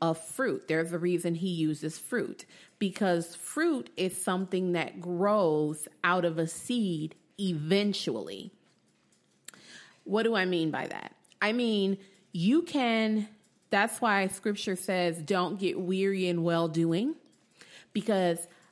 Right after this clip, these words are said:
I can sow seeds for the kingdom for twenty years and not see the full fruit manifest from those seeds that I'm sowing.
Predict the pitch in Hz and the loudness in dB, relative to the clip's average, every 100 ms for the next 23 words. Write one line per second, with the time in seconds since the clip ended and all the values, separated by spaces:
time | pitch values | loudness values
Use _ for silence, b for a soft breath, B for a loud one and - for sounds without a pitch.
0 | - 202 254 - 233 208 202 - 196 190 | 0 2 2 0 2 2 0 0 2 4
1 | 180 180 - - 226 214 165 151 160 - | 2 0 -4 -4 -2 0 0 -2 -6 -12
2 | - - _ _ _ _ _ - 196 180 | -18 -18 _ _ _ _ _ -2 0 0
3 | - - 269 220 151 95 113 - _ _ | -6 -2 0 0 0 -4 -8 -10 _ _
4 | - - 175 - - 247 240 226 202 240 | -8 -4 -4 -4 -2 0 0 2 2 2
5 | 165 - - - - 202 196 180 - - | 0 -4 -8 -12 -6 -2 2 2 0 -4
6 | 214 196 160 - - 214 208 202 202 - | -2 0 0 -4 -2 0 2 2 0 -6
7 | - 202 156 - - B B B 190 185 | -2 0 0 -4 -16 B B B 0 2
8 | 180 165 - 135 143 - - - - - | 2 0 0 0 0 -4 -12 -16 -14 -2
9 | 185 170 147 160 160 - 175 156 - 147 | 0 2 0 0 -2 -4 -4 -4 -4 -4
10 | 143 156 - 147 - - - | -2 -2 -4 -6 -8 -14 -18